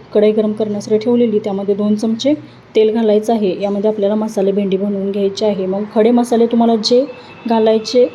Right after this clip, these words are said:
आहेत ते तुम्ही घालू शकता. मी दोन तीन लवंग घातलेले आहेत आणि दालचिनी फक्त त्यामध्ये घातलेली आहे.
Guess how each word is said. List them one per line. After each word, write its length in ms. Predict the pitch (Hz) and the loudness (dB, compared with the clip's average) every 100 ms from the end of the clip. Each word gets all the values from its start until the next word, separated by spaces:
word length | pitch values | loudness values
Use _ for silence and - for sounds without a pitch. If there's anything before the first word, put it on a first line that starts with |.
| - | -2
आहेत 300 | 254 247 214 214 | 0 2 2 0
ते 60 | |
तुम्ही 220 | 220 208 | 0 -2
घालू 220 | 220 233 226 | 0 0 0
शकता. 360 | 254 - - | -2 -4 -2
मी 100 | 190 | 0
दोन 160 | 202 208 | 2 2
तीन 180 | 240 233 | 4 4
लवंग 280 | 226 233 | 4 2
घातलेले 360 | 240 247 233 247 | 2 2 2 2
आहेत 260 | 240 208 208 | 2 0 -2
आणि 120 | 208 | 0
दालचिनी 380 | 208 196 214 214 | 0 0 -2 0
फक्त 600 | 226 220 - - - 254 311 - - - - | 0 -2 -10 -20 -4 -2 -2 -6 -20 -20 -6
त्यामध्ये 360 | 208 208 208 208 | -2 0 2 2
घातलेली 440 | 233 226 208 220 | 0 0 0 2
आहे. 300 | 220 220 | 0 -2